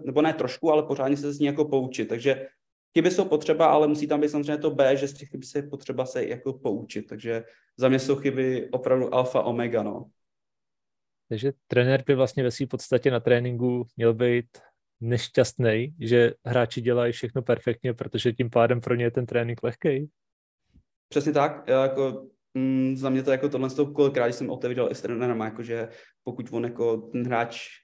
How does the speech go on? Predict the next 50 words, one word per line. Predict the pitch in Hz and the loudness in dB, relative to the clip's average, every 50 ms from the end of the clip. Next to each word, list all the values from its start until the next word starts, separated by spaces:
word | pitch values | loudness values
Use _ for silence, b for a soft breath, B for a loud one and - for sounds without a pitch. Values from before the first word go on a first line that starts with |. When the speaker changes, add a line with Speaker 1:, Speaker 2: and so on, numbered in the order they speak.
| _ | _
Speaker 1:
nebo | - - 110 110 - | -16 -12 -12 -12 -12
i | - | -10
ty | 104 123 123 | -10 -10 -8
hra-, | 123 - - - | -8 -8 -8 -8
jako | - 117 - 131 | -10 -10 -10 -12
vš-, | 120 - - - | -16 -16 -18 -16
celý | - - 123 117 | -8 -4 -4 -4
ten | 117 120 120 | -4 -4 -6
tým | - 127 120 | -8 -8 -6
nedělá | 117 117 120 123 120 120 | -4 -2 0 2 0 0
chyby, | - - 120 117 127 123 | 0 -2 -2 -2 -2 -2
tak | - 123 120 - B B B B _ _ | -2 -4 -4 -6 B B B B _ _
pak | - 123 | -8 -8
řeknu: | 123 123 127 135 - | -8 -6 -6 -6 -6
„OK.“ | 127 127 - | -6 -4 -4
A | 123 160 196 - 131 | -4 -4 -4 -6 -8
pak | 127 - - 120 - | -8 -8 -8 -6 -6
jako | 123 123 - 117 | -8 -8 -8 -10
přijde | - - 139 135 139 | -8 -2 0 0 2
zápas | 131 123 117 120 - 131 165 226 - - | 2 2 0 2 2 2 2 2 0 -2
a | - - 135 127 127 123 117 127 - - _ _ _ _ _ - _ | -4 -2 -2 -2 -2 -4 -6 -8 -10 -14 _ _ _ _ _ -18 _
nedej | - 123 127 123 127 | -8 -6 -4 -2 -2
bože, | 127 123 131 127 135 | -2 -4 -4 -4 -4
prostě | 123 127 127 - 139 | -6 -6 -4 -4 -4
brankář | - 95 117 123 120 120 123 | -2 -2 -4 -2 -4 -4 -4
podběhne | - - 127 120 127 127 123 123 | -6 -8 -8 -8 -8 -6 -6 -8
centr | 123 - 107 113 117 - 196 262 - - _ _ _ _ _ _ _ _ | -6 -6 -6 -6 -4 -4 -4 -6 -6 -12 _ _ _ _ _ _ _ _
a | - 120 120 117 117 117 - - | -4 -4 -2 -2 -4 -4 -4 -4
je | 135 | -2
gól, | 123 131 131 147 190 | 2 4 4 4 2
prostě | 208 - 131 120 - 131 | 0 -6 -10 -10 -10 -10
v | 123 - | -10 -6
první | - 127 131 131 | -4 -2 0 0
minutě | 131 131 131 127 131 139 135 139 139 - | 2 0 0 0 2 2 0 0 0 -2
chyba. | 143 123 123 131 131 143 - - - - _ _ _ _ _ | 0 2 4 4 2 2 0 -6 -14 -18 _ _ _ _ _
A | - | 0
jak | 123 120 | 0 2
na | 131 | 2
to | 127 139 | 2 2
budou | 131 131 127 | 2 4 4
reagovat? | 127 135 175 180 170 131 117 107 | 4 4 4 4 2 2 0 0
Vždyť | 110 113 - | -4 -10 -6
oni | 120 123 123 | -4 -2 -2
na | 127 127 | -2 -2
tom | 123 135 | -4 -4
tréninku | 127 127 123 127 127 131 131 | -2 -2 0 0 0 0 0
na | 123 | 0
to | 123 131 | -2 -2
nejsou | 135 127 135 135 | -4 -2 -4 -4
zvyklí. | 123 143 156 143 - 117 107 107 - | -4 -4 -6 -6 -6 -8 -8 -8 -10